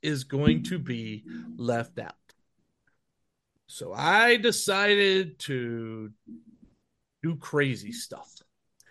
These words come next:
and start trying to figure out tiebreaker scenarios. Not for seeding. I don't have the brain power for that anymore because I did it for who's getting in the tournament. If,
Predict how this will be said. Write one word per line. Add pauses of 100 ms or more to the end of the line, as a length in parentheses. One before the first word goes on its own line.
(1000)
and
start
trying
to
figure
out
tiebreaker
scenarios. (760)
Not
for
seeding. (260)
I
don't
have
the
brain
power
for
that
anymore
because
I
did
it
for (340)
who's
getting
in
the
tournament. (1040)
If,